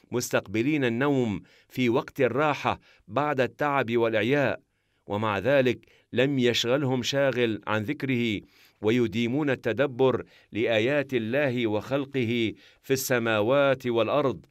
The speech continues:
فينظرون إلى كل آية بصفتها دليلًا من أدلة القدرة، وينظرون إلى كل مخلوق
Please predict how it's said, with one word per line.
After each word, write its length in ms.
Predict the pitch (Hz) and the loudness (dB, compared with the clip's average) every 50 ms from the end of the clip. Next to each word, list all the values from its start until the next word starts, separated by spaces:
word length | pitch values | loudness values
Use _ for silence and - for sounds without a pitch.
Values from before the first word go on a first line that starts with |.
| _ _ _ _ _ _ _ _ | _ _ _ _ _ _ _ _
فينظرون 640 | _ - 123 131 131 123 113 117 123 147 165 170 160 151 | _ -2 0 2 2 2 0 -2 -2 0 0 0 0 0
إلى 280 | - 131 135 127 123 | 0 0 2 2 0
كل 240 | 117 - 160 160 147 | 0 -2 -4 -2 0
آية 800 | 139 107 - 143 156 156 147 139 135 139 135 131 123 113 98 - - - - _ _ | 0 0 0 0 0 0 0 -2 0 0 0 2 2 0 -2 -4 -8 -14 -20 _ _
بصفتها 800 | 110 110 113 107 - 127 120 113 151 160 156 160 151 131 135 123 | -4 -2 -2 -2 0 -2 -2 -2 -2 -4 -2 0 0 2 2 2
دليلًا 800 | 107 101 117 117 123 151 175 175 160 143 131 120 113 107 98 85 - - _ _ - | 2 2 0 2 0 0 -2 -2 0 0 0 0 0 -2 -4 -6 -8 -12 _ _ -6
من 240 | 104 113 127 135 101 | -4 -2 -2 -2 -2
أدلة 480 | 120 117 95 135 151 160 151 143 127 - - | -4 -4 -2 -2 -4 -2 0 2 2 2 2
القدرة، 520 | 113 101 - - 151 127 120 110 90 - _ _ _ _ _ _ _ _ _ | 0 -2 -2 -2 -2 0 0 0 -2 -2 _ _ _ _ _ _ _ _ _
وينظرون 640 | - 107 117 120 120 113 110 117 131 156 160 147 139 | -2 0 0 2 0 0 0 0 0 0 0 0 0
إلى 260 | 120 123 123 120 110 | 0 2 2 0 0
كل 280 | 113 139 139 131 131 | 0 -2 -2 -2 0
مخلوق 500 | 120 120 117 104 117 147 151 143 147 135 | 0 -2 -4 -2 -2 -2 -2 -2 -2 -2